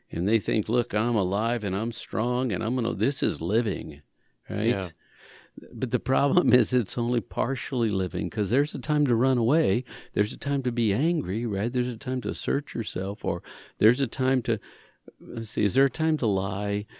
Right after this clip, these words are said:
Speaker 1: If there's a bad guy coming in, and if you could lie, he wouldn't, you know, come in and shoot. Nobody's in the house, is there? I don't know. But you know what I mean? I think most of the tools, there's an appropriate time to use them.
Speaker 2: Yeah.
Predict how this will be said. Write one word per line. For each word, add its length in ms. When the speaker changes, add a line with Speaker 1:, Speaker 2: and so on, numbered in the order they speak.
Speaker 1:
If 160
there's 200
a 40
bad 300
guy 200
coming 360
in, 380
and 160
if 200
you 160
could 160
lie, 300
he 160
wouldn't, 420
you 160
know, 140
come 240
in 100
and 160
shoot. 360
Nobody's 380
in 60
the 80
house, 480
is 80
there? 140
I 160
don't 180
know. 220
But 160
you 100
know 80
what 140
I 40
mean? 220
I 180
think 460
most 480
of 100
the 80
tools, 720
there's 200
an 80
appropriate 520
time 260
to 120
use 460
them. 400
Speaker 2:
Yeah. 300